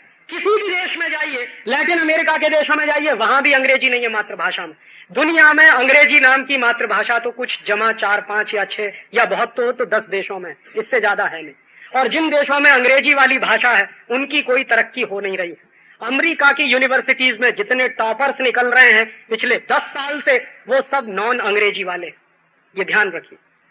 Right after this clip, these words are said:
पिछले दस सालों में अमेरिका की यूनिवर्सिटी में जितने टॉपर्स पैदा हुए हैं,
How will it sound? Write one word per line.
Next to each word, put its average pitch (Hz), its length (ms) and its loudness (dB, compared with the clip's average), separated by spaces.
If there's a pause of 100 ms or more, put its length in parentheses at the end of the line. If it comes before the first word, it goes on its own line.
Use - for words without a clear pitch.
(180)
पिछले 254 260 0
दस 294 160 0
सालों 294 420 -4
में 302 140 -2
अमेरिका 277 480 0
की 269 100 -4
यूनिवर्सिटी 269 580 -2
में 262 160 0
जितने 320 300 4
टॉपर्स 285 440 0
पैदा 254 200 0
हुए 247 220 0
हैं, 240 100 -2